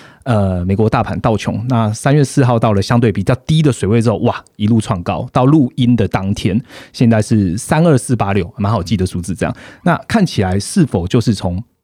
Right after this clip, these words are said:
板块呢，就是从科技股呢开始轮动到其他类股了。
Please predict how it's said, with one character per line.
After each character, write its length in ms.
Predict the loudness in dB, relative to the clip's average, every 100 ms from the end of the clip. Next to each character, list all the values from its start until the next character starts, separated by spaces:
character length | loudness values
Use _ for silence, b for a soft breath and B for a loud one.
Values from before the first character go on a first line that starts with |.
| _ _ _ _
板 160 | -8 0
块 240 | 2 4
呢， 160 | 2 2
就 100 | 0
是 60 |
从 180 | 0 -2
科 220 | 0 0
技 160 | 2 -2
股 220 | -4 -10
呢 100 | -12 -8
开 180 | -4 -2
始 140 | -4
轮 340 | -2 0 0
动 220 | 2 0 -2
到 180 | -4
其 280 | -4 -8 -6
他 240 | -4 -4 0
类 260 | 0 0 -2
股 240 | -8 -10
了。 120 | -12